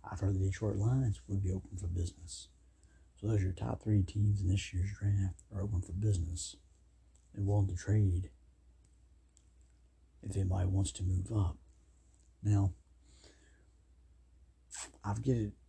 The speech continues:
I get the top three teams out there all have got holes to fill, and there's nothing wrong with that strategy. If you can get,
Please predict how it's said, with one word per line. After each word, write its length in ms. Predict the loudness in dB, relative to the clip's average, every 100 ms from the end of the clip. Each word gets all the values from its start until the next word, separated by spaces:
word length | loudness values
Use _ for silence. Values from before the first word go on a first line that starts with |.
| -6
I 80 | -4
get 200 | -2 -2
the 80 | 0
top 280 | 2 2
three 160 | 2 0
teams 300 | 0 0 0
out 140 | -2
there 80 | -2
all 240 | -2 -2 0
have 180 | 0 0
got 180 | -2
holes 360 | -2 -2 0 -2
to 80 | -6
fill, 260 | -6 -2 0
and 100 | 0
there's 140 | 0
nothing 280 | -2 -2 -4
wrong 120 | -2
with 100 | -4
that 120 | -6
strategy. 580 | -8 -8 -4 -4 -4 -8 -12 _ -20 _ _ _ _ _ _ _ _ _ _ _ _ _ _ _ _ _
If 160 | -6 -2
you 100 | 0
can 180 | 0 0
get, 340 | 2 0 0